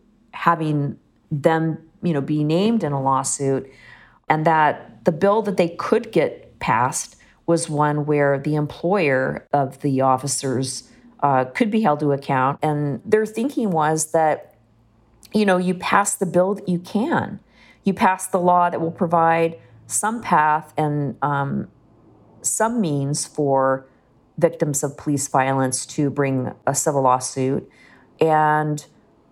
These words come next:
maybe at a later day, you try to add the officers in. But, uh, since they saw that they could actually pass the bill if they took that out,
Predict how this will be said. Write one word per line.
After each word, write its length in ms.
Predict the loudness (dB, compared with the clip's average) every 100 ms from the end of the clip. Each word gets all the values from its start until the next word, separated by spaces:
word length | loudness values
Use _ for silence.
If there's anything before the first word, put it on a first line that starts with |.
| -6
maybe 760 | 0 2 2 0 2 2 0 0
at 160 | 2 2
a 220 | 0 -2 -2
later 320 | 0 2 0
day, 540 | 0 0 2 -2 -4 -6
you 100 | -8
try 320 | -2 2 2
to 520 | 0 -2 0 0 -2 0
add 200 | 0 0
the 100 | 0
officers 680 | 2 2 -4 -4 -2 -4 -2
in. 360 | -2 0 -2
But, 340 | 2 2 2 -2 -20 -20 -20 _ _ 0
uh, 320 | 2 2 0
since 280 | -2 -2 0
they 140 | -2
saw 480 | -2 0 2 2 2
that 160 | 0 -4
they 80 | -2
could 160 | -2 0
actually 420 | -2 -4 -6 -6
pass 440 | -4 0 0 0
the 120 | -6
bill 500 | -2 2 4 2 0 -4
if 140 | -4
they 100 | -4
took 300 | -4 -8 -2
that 160 | 0 2
out, 420 | 2 2 0